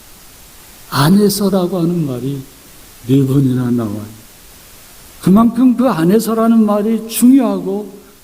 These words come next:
강조되고 있다는 거죠. 그의 안에서 성-, 주님 아-, 주 안에서, 성령 안에서, 예수 안에서, 예수 안에서 연결하라. 예수님 안에서 성전이 되어가라.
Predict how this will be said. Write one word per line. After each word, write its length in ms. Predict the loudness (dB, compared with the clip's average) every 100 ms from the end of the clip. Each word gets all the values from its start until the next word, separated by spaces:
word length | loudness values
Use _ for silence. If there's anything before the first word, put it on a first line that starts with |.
| -20 -12
강조되고 680 | -2 4 4 2 -2 -2 -4
있다는 400 | -6 -8 -8 -6
거죠. 260 | -10 -14 -20 -20 _ _ _ _ _ -20 -20 _ -20 -20 -20 -4
그의 300 | 2 2 2
안에서 540 | 0 0 -2 -6 -8 -10 -18 -20
성-, 640 | -16 -2 4 4 4 0 -4
주님 320 | 2 2 2
아-, 160 | -2 -6
주 200 | -4 -2
안에서, 420 | -2 -6 -8 -16 -20 _ _ _ _ _ _
성령 520 | -2 2 6 4 4
안에서, 420 | 0 0 -4 -8 -16 -20 -20 _ _ -6
예수 380 | 0 2 2 -2
안에서, 340 | -2 -4 -10 -16 -20 _ _ _ _ _ _ _ _ _ -6
예수 380 | 0 2 2 0
안에서 680 | -2 -2 -4 -4 -6 -6 -10 -4
연결하라. 640 | 2 4 6 4 0 -6 -14 -20 -20 _ _ _ _ _ _ _ -2
예수님 400 | 2 4 4 4
안에서 480 | 2 -2 -4 -4
성전이 720 | -4 0 4 4 4 0 -6 0
되어가라. 480 | 2 4 2 -2